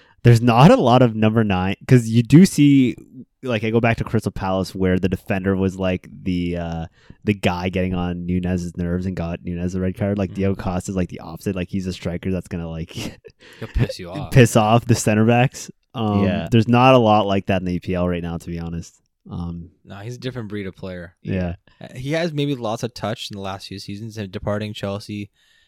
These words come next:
Speaker 2: uh, at the end of the twenty seventeen season, he left the club with fifty-two goals in the Premier League in eighty-nine appearances.
Speaker 3: Great.
Speaker 2: But then heading back to Atletico Madrid, only twelve goals in sixty-one appearances in La Liga. Um,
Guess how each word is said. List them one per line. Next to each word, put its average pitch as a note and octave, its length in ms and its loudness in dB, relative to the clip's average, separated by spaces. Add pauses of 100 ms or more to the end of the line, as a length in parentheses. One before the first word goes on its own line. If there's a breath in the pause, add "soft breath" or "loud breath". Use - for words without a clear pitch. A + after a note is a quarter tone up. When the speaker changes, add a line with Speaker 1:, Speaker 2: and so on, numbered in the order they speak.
(300)
Speaker 2:
uh, F#2 280 -10
at G2 60 -8
the G#2 200 -8
end A2 160 -8
of G#2+ 60 -6
the G#2 80 -6
twenty G#2 240 -8
seventeen G#2+ 480 -10
season, G#2+ 340 -12
he A2+ 80 -10
left A#2 220 -8
the A2+ 80 -14
club G#2+ 260 -14
with G#2 120 -8
fifty-two A2 440 -8
goals G2 320 -6
in F#2 60 -12
the F#2 80 -8
Premier G2 260 -6
League E2+ 300 -10 (500)
in G2 180 -8
eighty-nine G#2 360 -8
appearances. G2+ 580 -10 (500)
Speaker 3:
Great. F2+ 140 -18
Speaker 2:
But G#2+ 80 -10
then A2 140 -6
heading A2 300 -6
back G2+ 260 -6
to G#2 100 -10
Atletico G2 340 -10
Madrid, G2+ 460 -6
only A2 220 -8
twelve A2 320 -6
goals G#2 420 -6
in F#2 240 -12
sixty-one G#2 480 -10
appearances F#2 800 -10 (520)
in A2+ 140 -8
La G#2+ 100 -4
Liga. F2+ 520 -8 (640)
Um, F2 560 -12